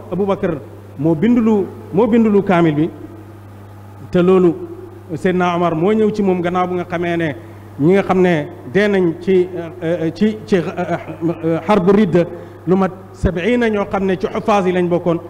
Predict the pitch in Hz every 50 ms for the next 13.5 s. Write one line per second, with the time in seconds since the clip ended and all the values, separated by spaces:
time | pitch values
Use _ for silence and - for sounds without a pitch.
0 | - - - - 185 170 220 220 214 190 202 190 180 180 190 175 170 170 165 156
1 | 160 160 160 - - - - 160 156 - 196 165 185 180 185 175 165 196 202 185
2 | 185 180 170 170 160 160 160 - - - - - - 180 196 196 196 180 175 180
3 | 170 165 156 135 - - - - - 147 139 202 202 - 104 92 - - - -
4 | - - 165 - 202 190 190 196 185 175 170 175 175 - 185 - - - - -
5 | - - 180 208 214 208 196 190 185 180 180 190 185 202 190 - 196 - 202 185
6 | 143 185 180 147 185 170 165 - - - - - - 185 196 196 190 180 175 185
7 | - - - - - - - - 160 202 196 220 196 220 220 220 214 214 196 208
8 | 208 202 190 196 190 180 180 185 - 170 180 180 175 175 180 - - - - -
9 | 147 170 165 180 196 185 202 196 196 185 170 190 185 185 190 185 180 175 185 180
10 | 175 170 - - - - - - - - 170 156 190 190 196 202 180 175 170 -
11 | 180 175 170 175 175 185 170 190 190 185 190 180 202 220 214 - 208 190 185 190
12 | 165 151 165 165 165 - - - - - - 156 190 185 - 190 185 185 185 180
13 | 170 165 170 185 190 185 185 185 185 180